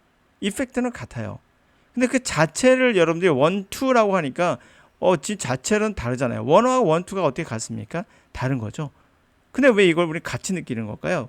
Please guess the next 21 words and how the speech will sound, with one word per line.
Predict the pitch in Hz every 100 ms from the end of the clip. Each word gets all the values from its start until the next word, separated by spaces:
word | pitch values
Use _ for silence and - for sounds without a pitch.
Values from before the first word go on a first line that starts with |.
| -
원어민들은. | 143 135 117 113 - - _ _ _ _
우리가 | 175 233
그러하듯이 | - 170 180 175 170 147 190
그들도 | 147 147 156
그러합니다. | 143 127 123 107 131 262 _ _ _ _ _ 180
우리도, | 185 214 214 - - - - - _
어, | 165 156 156 151 151 -
"그런데 | - 180 180
말이야. | 160 123 156 127 -
그런데, | 160 170 175 165 180 196 -
근데, | 151 170 185 190 120 101
그런데, | - 165 170 170 202 202
근데." | 180 147 160 160
이렇게 | 127 151 170
하거든요. | 135 196 - _ _ _ _ _ _ _
여러분, | 170 196
누가 | 160 247 254
봐도 | 254 254
그런데라는 | - 180 220 240 226 220 214 214 220
이 | 233 190
자체, | - 143 - 127 104